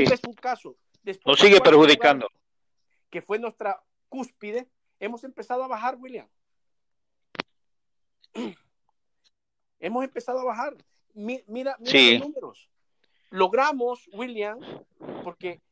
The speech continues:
Speaker 2: esas clasificaciones, las cuales dos se dieron en mi periodo, dos clasificaciones a Copa del Mundo,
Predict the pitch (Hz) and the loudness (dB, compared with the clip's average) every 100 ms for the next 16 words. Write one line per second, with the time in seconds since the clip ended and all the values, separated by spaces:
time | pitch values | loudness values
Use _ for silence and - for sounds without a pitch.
0 | _ _ _ - 269 277 226 226 196 196 | _ _ _ -8 -8 -8 -14 -10 -12 -12
1 | 190 180 - 254 262 185 214 _ _ _ | -14 -14 -12 -12 -8 -10 -12 _ _ _
2 | _ _ _ - 151 - 214 208 165 220 | _ _ _ -12 -12 -2 -2 -2 -6 -6
3 | 226 - _ _ 170 147 165 202 202 202 | -6 -12 _ _ -14 -12 -12 -12 -16 -16
4 | 196 220 160 165 190 _ _ _ _ 123 | -14 -10 -10 -10 -18 _ _ _ _ -4
5 | 170 196 185 190 175 160 185 139 - 156 | -4 -4 -8 -8 -10 -8 -8 -10 -14 -6
6 | 170 175 196 185 160 208 | -4 -4 -6 -10 -10 -12